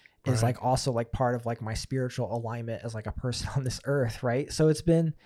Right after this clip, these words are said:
Speaker 1: yeah, it's been a journey, man. Like, I've been, I mean, I'm in a good place, you know what I mean? Like,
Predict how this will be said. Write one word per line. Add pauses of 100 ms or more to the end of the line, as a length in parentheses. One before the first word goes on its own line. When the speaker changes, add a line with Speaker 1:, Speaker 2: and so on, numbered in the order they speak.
(500)
Speaker 1:
yeah,
it's
been
a
journey,
man.
Like,
I've
been,
I
mean,
I'm
in
a
good
place,
you
know
what
I
mean?
Like,